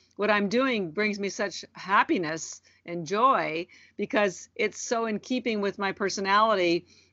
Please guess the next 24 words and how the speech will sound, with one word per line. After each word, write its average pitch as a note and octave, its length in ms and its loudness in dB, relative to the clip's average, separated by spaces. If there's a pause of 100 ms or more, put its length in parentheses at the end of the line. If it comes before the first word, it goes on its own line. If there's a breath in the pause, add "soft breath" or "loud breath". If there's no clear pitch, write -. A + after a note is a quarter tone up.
You F3+ 140 -2
know, F#3 80 2
I, F#3 260 4
I'd G#3 80 2
had A3 200 4
a - 40 -6
corporate - 380 -2
career G#3 300 0
before, G3 400 2
which F#3 260 -2 (260 loud breath)
was F#3+ 160 0
not G3+ 240 4
a F#3 60 0
good E3+ 260 -2
fit - 300 -2
for G3 160 -2
me G#3 300 2
'cause, F#3+ 300 -2
um, D#3+ 340 2 (400 loud breath)
there's F3+ 200 0
not F#3 240 4
a F3 80 -2
lot E3+ 300 2
of D#3+ 180 -4